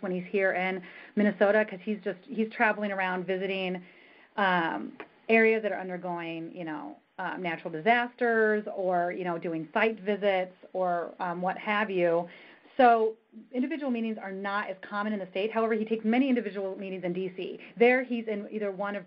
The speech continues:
you know, he's in his, you know, he's in one or two buildings in Washington, D C. And so it's much easier from a scheduling perspective and just the kind of,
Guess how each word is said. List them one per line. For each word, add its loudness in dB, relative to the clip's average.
you -8
know, -8
he's -4
in -8
his, -6
you -8
know, -8
he's -10
in -4
one -2
or -4
two -6
buildings -2
in -6
Washington, -2
D -12
C. 2
And -2
so 8
it's 4
much 4
easier 2
from -6
a -8
scheduling -4
perspective -2
and -2
just -8
the -4
kind 0
of, -10